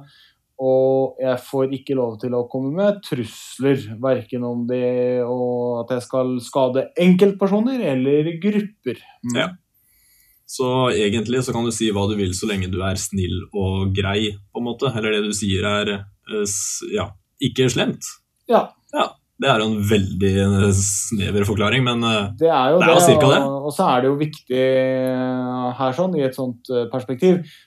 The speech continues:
Speaker 1: at, eh, det å si meningen sin og være uenig, eh,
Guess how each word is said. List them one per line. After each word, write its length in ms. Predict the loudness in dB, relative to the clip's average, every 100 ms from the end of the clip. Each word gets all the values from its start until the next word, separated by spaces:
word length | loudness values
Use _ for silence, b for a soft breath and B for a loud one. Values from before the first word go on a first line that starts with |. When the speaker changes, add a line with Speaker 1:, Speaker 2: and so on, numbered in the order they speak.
| -4
Speaker 1:
at, 340 | -2 -2 -6 -14 -4
eh, 280 | 0 2 0 0
det 160 | 0 0
å 160 | -2 -6
si 320 | -6 -4 -2
meningen 640 | 2 2 0 -2 -6 -8 -6
sin 160 | -4
og 80 | 0
være 240 | 0 0 -4
uenig, 1000 | -2 0 0 -4 -8 -6 -6 -2 -2 -4 _ _ _ _ _ _ -10
eh, 640 | -4 -2 -2 -2 -4 -4